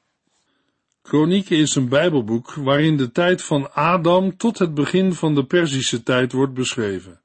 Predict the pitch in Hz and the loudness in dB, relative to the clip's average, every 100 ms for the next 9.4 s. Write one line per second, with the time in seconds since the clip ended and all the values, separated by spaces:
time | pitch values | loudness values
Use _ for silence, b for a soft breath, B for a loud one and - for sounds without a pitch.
0 | _ _ _ _ _ _ 143 135 127 127 | _ _ _ _ _ _ 0 2 2 2
1 | 131 123 117 156 151 127 123 120 - 160 | 0 0 0 2 4 2 0 -2 0 0
2 | 143 117 127 117 156 180 143 127 113 113 | 0 -2 -6 -2 0 2 0 -2 -4 -4
3 | 98 101 90 - _ _ _ _ _ _ | -6 -10 -10 -18 _ _ _ _ _ _
4 | _ 170 170 170 - 151 156 165 185 156 | _ -2 0 0 0 0 2 2 2 0
5 | 131 123 123 143 170 156 127 117 110 - | 0 -2 0 0 0 0 -2 -2 -4 0
6 | 170 - 123 117 - 131 123 113 120 123 | -2 0 -4 -4 -4 -2 -2 -4 -4 0
7 | 151 147 131 120 - 117 113 b b b | 0 0 -2 -2 -2 -4 -8 b b b
8 | b 135 131 120 127 120 - - 170 135 | b 0 0 0 0 2 0 0 -2 -2
9 | 98 98 139 - | -4 -6 -8 -14